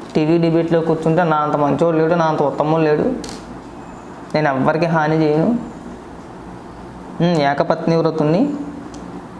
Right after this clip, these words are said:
ఒకరే భార్య, రాముల్లా ఉండాలని" చెప్పేసి అని పెద్ద పెద్ద ఉపన్యాసాలు, చేసే భోగోతాలన్నీ ఇవి. పైగా నువ్వు చేసే తప్పులను అడిగినందుకేమో మీ పిల్లల పైన, మీ భార్య పైన దాడికి ప్రయత్నం.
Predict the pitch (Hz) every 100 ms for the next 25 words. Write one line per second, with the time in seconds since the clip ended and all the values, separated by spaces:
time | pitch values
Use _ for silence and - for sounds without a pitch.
0 | - - 143 131 151 175 170 160 160 196
1 | 285 - - - - - - - - 147
2 | 139 160 175 175 170 160 151 156 156 151
3 | 151 160 190 170 139 156 165 147 - 139
4 | 139 139 - 180 - - 156 156 165 151
5 | 151 147 143 139 175 151 113 - - -
6 | - - - - - - - 156 185 180
7 | 165 165 175 180 175 175 170 165 170 170
8 | 165 190 214 175 170 156 160 170 170 170
9 | 165 196 185 156 151 156 160 160 180 143
10 | 147 156 - 127 - -